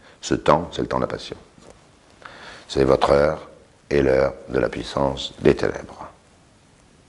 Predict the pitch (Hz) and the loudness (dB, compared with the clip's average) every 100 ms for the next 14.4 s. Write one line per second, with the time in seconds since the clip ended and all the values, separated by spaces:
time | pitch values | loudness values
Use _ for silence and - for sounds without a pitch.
0 | - 85 - 98 87 98 120 123 - - | 2 6 8 8 10 10 8 6 -6 -4
1 | 101 - 113 - - - 175 - - - | -4 0 -2 2 0 4 4 4 -4 -20
2 | - 90 - 135 - 73 - 67 - 62 | -8 -6 -4 -4 -4 -12 -4 -4 -4 -6
3 | 62 55 50 - - _ _ _ _ - | -4 -6 -12 -18 -20 _ _ _ _ -20
4 | - - _ - - - 73 90 - 60 | -20 -20 _ -20 -20 -2 2 2 0 -6
5 | 58 - - 64 69 71 55 62 - 78 | -8 -12 -14 -12 -8 -8 -8 -6 -4 -6
6 | - 50 50 50 - _ _ _ _ _ | -8 -12 -12 -14 -20 _ _ _ _ _
7 | _ - 71 60 50 - - - - - | _ -6 -4 -2 -6 -6 -14 -16 -16 -20
8 | _ _ _ - - 60 - - - - | _ _ _ -12 -8 -8 -8 -10 -16 -18
9 | _ - - - - - - - - - | _ -20 -20 -18 -14 -14 -12 -12 -12 -14
10 | - - 117 151 147 139 120 160 156 156 | -6 8 10 10 10 8 8 8 10 10
11 | 147 131 107 - 156 147 120 110 117 107 | 10 8 6 4 8 10 8 6 4 6
12 | 139 113 123 98 101 120 107 107 147 151 | 4 4 0 0 4 4 4 6 6 4
13 | 127 113 113 - - - 185 - 120 - | 0 4 4 4 -4 0 0 0 -6 -6
14 | 87 71 67 | -8 -8 -12